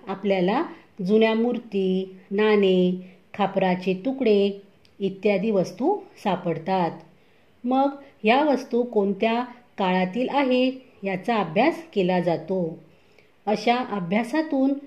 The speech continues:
त्या वस्तूंचा काळ आपल्याला समजतो.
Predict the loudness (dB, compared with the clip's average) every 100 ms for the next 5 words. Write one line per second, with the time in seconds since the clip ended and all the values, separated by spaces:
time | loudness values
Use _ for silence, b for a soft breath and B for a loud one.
0 | B B _ _ 0 2 2 0 -2 0
1 | 0 2 0 -2 -8 -12 -4 0 2 0
2 | -2 0 2 0 -2 -10 -6 -4 -4 -6
3 | -2 -2 -2